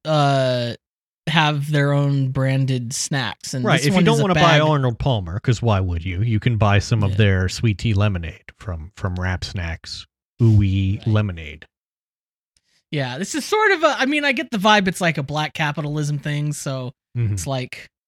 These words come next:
Speaker 1: ha-, okay. Um, <laughs> and, but the, the, the snack I tried was, I was just so attracted to this. It was Lil Yachty's hot cheese fries.
Speaker 2: Hmm.
Speaker 1: Um,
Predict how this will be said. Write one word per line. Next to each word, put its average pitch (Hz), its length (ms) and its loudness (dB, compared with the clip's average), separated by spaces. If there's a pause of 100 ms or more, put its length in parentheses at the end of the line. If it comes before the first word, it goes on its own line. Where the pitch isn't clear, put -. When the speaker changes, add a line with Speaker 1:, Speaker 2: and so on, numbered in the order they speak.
(580)
Speaker 1:
ha-, 160 140 2 (420)
okay. 202 380 0 (100)
Um, 180 420 4
<laughs> - 60 -20
and, 233 300 2
but - 260 2 (680)
the, 165 800 2 (400)
the, 208 120 -12
the 180 100 -2
snack 233 340 0
I 233 100 0
tried 202 360 0
was, 170 180 -2
I 165 120 0
was 160 100 -2
just 170 240 -6
so 208 480 -2 (480)
attracted 208 520 0
to 180 100 -2
this. 165 200 -2
It 190 60 -4
was 160 220 -4
Lil 190 340 2
Yachty's 190 800 2 (100)
hot 185 300 -2
cheese 170 340 -2
fries. 90 540 -10 (640)
Speaker 2:
Hmm. 156 40 2
Speaker 1:
Um, 139 560 0